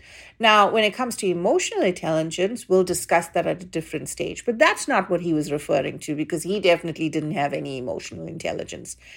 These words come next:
as most of the men that you will hear about on this podcast, they don't have the emotional intelligence of a rat. So we finally managed to meet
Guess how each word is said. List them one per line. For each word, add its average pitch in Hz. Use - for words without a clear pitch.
as 165
most 160
of 151
the 160
men 160
that 151
you 160
will 151
hear 160
about 147
on 156
this 151
podcast, -
they 180
don't 156
have 120
the 170
emotional 165
intelligence 151
of -
a 147
rat. -
So 226
we 220
finally 311
managed 220
to 220
meet 180